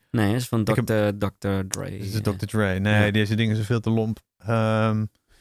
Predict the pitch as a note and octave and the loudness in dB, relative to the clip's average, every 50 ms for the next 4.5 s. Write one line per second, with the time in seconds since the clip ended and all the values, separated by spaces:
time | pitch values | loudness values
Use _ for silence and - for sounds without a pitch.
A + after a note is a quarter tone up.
0 | _ - - _ _ - A#2+ - A2 A#2+ A#2+ A#2+ A#2 A#2 B2 A#2+ A2+ - - B2+ | _ -20 -20 _ _ -4 -2 0 2 2 2 2 2 2 2 2 0 0 0 0
1 | C3+ B2+ - B2 A#2 A#2 A2+ G#2+ A2 G#2+ G#2 - - - - A#2+ A2+ A2+ G#2 A#2 | 0 2 4 4 6 6 6 4 4 2 0 -2 -6 -4 0 2 2 2 2 2
2 | G#2+ A#2+ B2 B2+ A#2 A2+ G#2+ G2+ G#2 G2 A2 G#2 G2+ G2+ G2 G2 G2 G2 A2 A2+ | 2 2 2 2 2 2 2 2 2 2 2 2 2 2 2 0 0 -2 -4 -8
3 | A#2 - - G#2+ G#2+ G#2 - A2+ A#2 A#2+ B2 C3+ C3 - _ - A2 - _ - | -10 -6 -4 -2 -2 -2 -2 -2 -2 -2 -2 -4 -4 -6 _ -20 -20 -20 _ -10
4 | - C3 D#3+ - _ _ - A#2+ C3 | -8 -8 -8 -8 _ _ -2 -2 -2